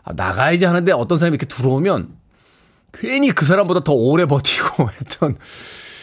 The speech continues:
왜 그랬는지 모르겠어요. 어, 저희가 그 십 대 때 했던 행동들의 거의 대부분은 논리적으로 이해가 안 갑니다. 아무튼 뭐 그랬던 경험이 있긴 있습니다만,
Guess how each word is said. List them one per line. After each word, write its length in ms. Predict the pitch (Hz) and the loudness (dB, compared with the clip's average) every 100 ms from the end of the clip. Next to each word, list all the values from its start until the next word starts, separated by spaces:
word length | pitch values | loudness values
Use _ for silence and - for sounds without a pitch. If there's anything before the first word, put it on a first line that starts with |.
| - - - | -20 -20 -6
왜 220 | 110 113 | -2 0
그랬는지 380 | 170 403 403 359 | 2 2 2 2
모르겠어요. 460 | 156 135 101 92 - | 2 2 0 -6 -6
어, 160 | 107 104 | -8 -6
저희가 560 | - 147 165 208 175 120 _ | 0 0 4 2 2 -2 _
그 220 | - 147 | -12 -8
십 280 | 139 - - | -8 -8 -4
대 200 | 214 202 | -2 0
때 140 | - 180 | 2 0
했던 300 | 165 - 160 | 0 0 0
행동들의 460 | 175 185 180 170 - | 0 0 0 0 0
거의 180 | 165 | -2
대부분은 540 | 175 120 117 127 180 131 | -2 -2 0 0 0 0
논리적으로 500 | 113 156 170 175 202 | 2 2 2 2 0
이해가 400 | 131 131 175 - | 0 0 0 -2
안 80 | 95 | -4
갑니다. 400 | 87 - 85 - _ _ _ _ _ | -8 -8 -14 -16 _ _ _ _ _
아무튼 320 | 131 156 170 | -4 -4 -2
뭐 100 | 147 | -4
그랬던 760 | - 135 180 190 _ 254 254 214 | -2 0 0 -2 _ 0 0 2
경험이 300 | 190 196 196 | 2 2 0
있긴 160 | 143 170 | 0 -2
있습니다만, 580 | - 147 131 170 113 | 0 0 2 2 0